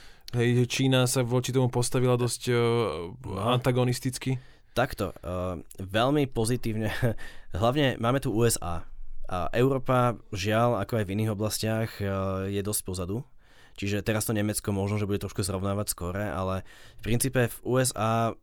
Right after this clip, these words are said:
Speaker 2: existujú dostupné licencie pre vykonávanie kryptomenových činností, či už zmenárenských, alebo, alebo držby pre klientov. Ehm, čiže tie veľké, veľké americké burzy majú proste licencie, sú nejakým spôsobom regulované. No a, ale zase nie príliš,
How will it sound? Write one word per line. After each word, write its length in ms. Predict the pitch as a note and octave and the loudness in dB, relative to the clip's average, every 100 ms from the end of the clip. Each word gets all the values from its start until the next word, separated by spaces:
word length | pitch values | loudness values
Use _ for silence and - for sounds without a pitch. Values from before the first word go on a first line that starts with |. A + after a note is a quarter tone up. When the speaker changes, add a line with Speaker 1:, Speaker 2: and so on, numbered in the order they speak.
| - | -12
Speaker 2:
existujú 500 | - G#2+ A#2 - A2 G2 | -4 -2 0 -2 -2 -4
dostupné 500 | - G#2+ A2+ - G#2+ | -4 -4 -2 -2 -4
licencie 540 | G2 G#2 G2+ - A#2 | -2 -2 -2 -2 -2
pre 160 | D#3 A#2 | -2 -2
vykonávanie 540 | A2 G#2 A2 G#2+ G#2+ G#2 | -2 -2 -2 0 0 -2
kryptomenových 640 | G2+ F#2+ G#2+ G#2 G#2 G2 | -4 -6 -4 -2 -2 -4
činností, 320 | F#2 G2+ G2+ | -6 -4 -6
či 120 | G2+ G#2 | -4 -4
už 120 | F2+ | -4
zmenárenských, 600 | F#2 F#2+ G2 G2 - G#2 | -2 -2 -2 -2 -4 -4
alebo, 460 | G2 F#2 F#2 F#2 F2+ - | -4 -4 -2 -4 -4 -8
alebo 300 | - F2 F2+ | -10 -8 -4
držby 480 | F#2 G2 F#2 G#2+ A2 | -2 -2 -2 -6 -4
pre 160 | G#2 | -8
klientov. 640 | F#2 G2+ G2 G2 A2 B2 - - - - - - - - | -6 -4 -4 -4 -6 -6 -10 -20 -20 -20 -20 -20 -18 -6
Ehm, 420 | F#2 G2 G2 - - - - | 0 0 0 -6 -18 -20 -12
čiže 180 | - G#2+ | -6 -2
tie 100 | A2+ | 0
veľké, 220 | A2 A2+ G#2+ - | 0 -2 -8 -8
veľké 300 | G#2+ A2+ A2+ | -2 0 0
americké 460 | G#2 G#2+ - - G#2+ | 0 0 -4 -2 -2
burzy 300 | G2 G2+ G#2 | 0 0 0
majú 280 | G2 G#2 G#2 | 2 2 0
proste 260 | G#2 - | -2 -2
licencie, 380 | G2+ F#2+ G#2 G#2 | -2 -2 -2 0
sú 120 | G2 G2+ | 0 0
nejakým 260 | G2+ G#2+ | -2 -2
spôsobom 280 | - G2+ G#2+ | -6 -4 -2
regulované. 680 | F2+ F2+ F#2+ F#2+ G2+ G#2+ G#2 - - _ - - - - - - | -2 -2 -2 0 -2 -2 -6 -14 -20 _ -20 -20 -20 -20 -16 -6
No 220 | G2 F#2 | -4 -4
a, 320 | F2+ F#2+ G2 | -4 -4 -2
ale 220 | - G#2+ | 0 2
zase 160 | G#2 A#2 | 2 2
nie 100 | G#2+ | 2
príliš, 560 | G2+ F2+ F#2+ - - | 0 -2 -4 -6 -10